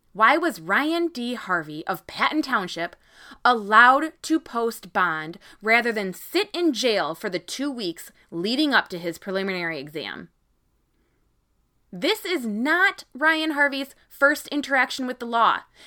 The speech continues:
In fact, it's his ninth, tenth, and eleventh charges. And Alan Sinclair had the ability to see every one of those previous charges.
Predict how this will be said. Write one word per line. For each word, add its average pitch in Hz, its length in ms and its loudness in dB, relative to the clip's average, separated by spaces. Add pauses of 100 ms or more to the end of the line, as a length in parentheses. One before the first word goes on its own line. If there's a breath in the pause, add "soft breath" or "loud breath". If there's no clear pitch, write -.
In 302 140 0
fact, 320 380 2
it's 269 80 -10
his 269 180 -6
ninth, 240 380 -2 (160 soft breath)
tenth, 269 280 -6 (200 soft breath)
and 247 100 0
eleventh 226 420 -2
charges. 196 680 0 (520 soft breath)
And 254 220 0
Alan 370 300 2
Sinclair 311 600 0 (140)
had 277 200 2
the 285 80 -4
ability 254 420 0
to 247 160 -10
see - 340 -6
every 254 600 -2
one 226 260 -4
of 214 140 -4
those 196 240 -2
previous 180 480 -6
charges. 156 600 -6